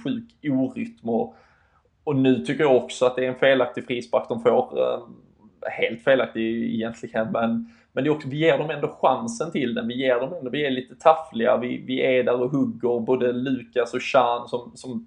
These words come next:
tyvärr också har liksom ett rykte om sig att dra på sig onödiga frisparkar. Och,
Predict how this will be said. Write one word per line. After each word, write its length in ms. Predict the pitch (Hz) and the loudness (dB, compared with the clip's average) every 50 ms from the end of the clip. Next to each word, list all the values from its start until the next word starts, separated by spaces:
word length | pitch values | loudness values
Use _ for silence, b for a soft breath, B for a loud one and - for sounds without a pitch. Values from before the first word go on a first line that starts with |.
| _ _ | _ _
tyvärr 360 | - - 151 156 139 123 127 131 | -6 -2 4 6 8 8 6 4
också 200 | 131 - - 117 | 0 -2 -2 2
har 200 | 131 127 120 120 | 4 4 2 2
liksom 180 | 113 - 123 | -2 -6 -8
ett 140 | 123 - - | -10 -8 -8
rykte 320 | 170 143 - - - - | -8 -10 -10 -10 -4 0
om 180 | 120 160 120 113 | 0 0 0 0
sig 220 | - 120 117 113 | -2 -2 -2 -2
att 140 | 113 107 - | -4 -6 -8
dra 220 | 123 110 120 117 120 | -8 -6 -2 -2 -2
på 300 | - - 202 110 110 113 | -2 -2 -6 -4 -4 -4
sig 200 | - - 139 156 | -4 -4 -2 -2
onödiga 360 | 175 160 117 107 113 117 113 | -2 -4 -4 -2 -2 -2 -4
frisparkar. 560 | 117 117 113 113 - - 127 - - - - | -2 -4 -4 -4 -4 -6 -6 -6 -6 -4 -2
Och, 280 | 120 120 117 117 - | 0 0 -2 -2 -8